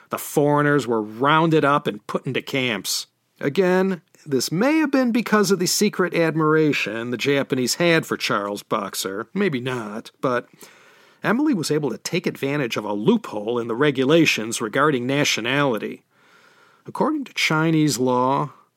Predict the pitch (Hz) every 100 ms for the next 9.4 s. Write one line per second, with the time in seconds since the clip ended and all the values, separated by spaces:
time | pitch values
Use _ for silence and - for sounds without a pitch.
0 | - 127 117 170 214 214 - - _ _
1 | _ _ _ - 214 220 180 135 202 127
2 | 156 143 151 143 - 117 151 139 107 101
3 | 104 104 147 127 - 90 127 113 90 -
4 | - - _ _ _ - 117 117 113 113
5 | 135 127 139 120 131 117 113 - 202 165
6 | 120 120 117 147 131 127 151 127 - 160
7 | 143 143 139 131 - 143 139 127 139 147
8 | 165 - - - - - 147 151 156 135
9 | 151 151 151